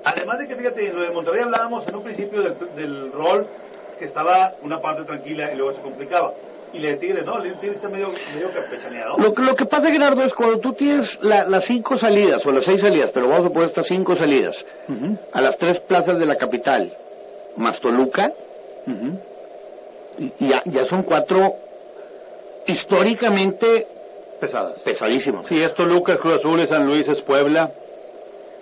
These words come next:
Speaker 1: Y luego
Speaker 2: No, no, no, no. Pumas, América, Cruz Azul,
Speaker 1: Pumas.
Speaker 2: Toluca. O sea, le faltan los tres chilangos más Toluca.
Speaker 1: Cierras a, a América.
Speaker 2: Entonces,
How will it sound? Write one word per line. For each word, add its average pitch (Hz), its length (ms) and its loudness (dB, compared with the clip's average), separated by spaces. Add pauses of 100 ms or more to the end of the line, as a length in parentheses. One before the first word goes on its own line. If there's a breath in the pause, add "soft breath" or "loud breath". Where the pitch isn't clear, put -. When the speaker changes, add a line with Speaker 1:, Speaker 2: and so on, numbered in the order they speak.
(480)
Speaker 1:
Y 139 80 0
luego 127 800 4
Speaker 2:
No, 202 140 2
no, 202 140 4
no, 190 160 4
no. 190 260 2 (280 loud breath)
Pumas, 175 400 4
América, 170 580 2
Cruz 135 240 2
Azul, 143 440 4
Speaker 1:
Pumas. - 20 -8
Speaker 2:
Toluca. 151 580 4 (840)
O - 40 -14
sea, 131 120 2
le 127 120 4
faltan 220 360 2
los 190 120 2
tres 196 320 2
chilangos 220 760 2
más 147 180 -2
Toluca. 143 400 2
Speaker 1:
Cierras 151 260 2
a, 139 80 0
a 131 200 -2
América. 151 320 -2 (340 loud breath)
Speaker 2:
Entonces, 208 600 2